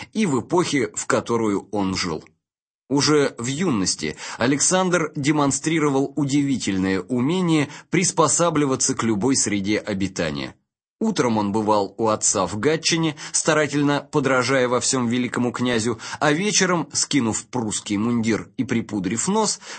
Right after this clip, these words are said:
появлялся в Эрмитаже, поражая Екатерининский двор своими изысканными манерами и блистательной внешностью.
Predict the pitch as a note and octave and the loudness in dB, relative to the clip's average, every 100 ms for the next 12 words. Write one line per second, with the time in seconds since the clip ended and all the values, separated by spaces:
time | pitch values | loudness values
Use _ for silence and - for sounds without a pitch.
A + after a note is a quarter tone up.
0 | - G3 F#3+ G3 F#3+ - F3+ D#3 D3 D#3 | -2 0 2 2 2 2 2 0 0 0
1 | D3 C#3 C3 F#2+ D#2 D2+ - _ _ - | 2 0 0 -2 -2 -6 -10 _ _ 0
2 | C#3+ A#2+ A2 A2 G2+ A2+ A2+ G#2 A2 G2 | 2 4 2 2 2 0 -2 -2 -2 0
3 | F#2 - A#2 A#2+ F3+ D3+ - - - B2+ | -2 -2 -2 0 0 -2 -6 -4 0 2
4 | B2+ A2+ A2 - C#3 A2+ G#2 - F2+ F2+ | 2 2 0 0 0 2 0 0 -2 0
5 | F#2+ A2 D3+ F#3 E3 D3+ C#3+ - - F3+ | 0 2 0 0 2 0 -2 -6 -2 2
6 | D#3 - - G2+ G2 F#2+ G2 F2+ - G2+ | 2 2 0 -2 0 -2 0 -2 -6 -4
7 | G2+ D#2+ - - - G#1+ | -2 -4 -4 -6 -6 -12